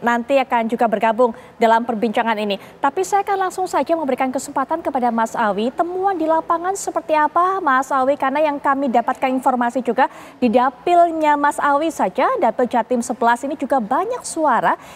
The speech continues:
yang beralih dari suara P tiga, suara Mas Awi, kepada kemudian beralih kepada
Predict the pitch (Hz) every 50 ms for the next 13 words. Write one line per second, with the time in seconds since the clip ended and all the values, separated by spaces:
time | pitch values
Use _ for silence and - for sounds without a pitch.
0 | - - - 285 294 294 240 247 254 247 240 233 233 269 359 370 - 254 220 247
1 | 240 - - 294 277 285 311 349 381 339 262 233 - 226 202 - 175 - 277 330
2 | 381 - - 392 381 330 294 254 233 226 214 - 226 240 294 330 - 285 - 262
3 | 254 240 294 294 - 277 269 262 247 277 294 262 233 226 208 240 277 - 269 247
4 | 254